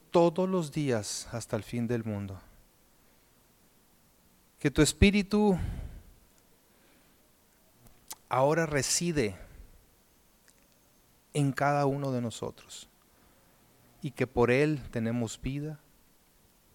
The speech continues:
por Él podemos nosotros hacer lo que hacemos.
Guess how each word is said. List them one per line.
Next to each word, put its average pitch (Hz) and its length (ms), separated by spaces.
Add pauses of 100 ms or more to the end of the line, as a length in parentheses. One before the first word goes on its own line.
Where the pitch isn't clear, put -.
(1080)
por 120 180
Él 147 300 (1040)
podemos 135 440
nosotros 139 540
hacer 135 400
lo 143 140
que 143 100
hacemos. 110 600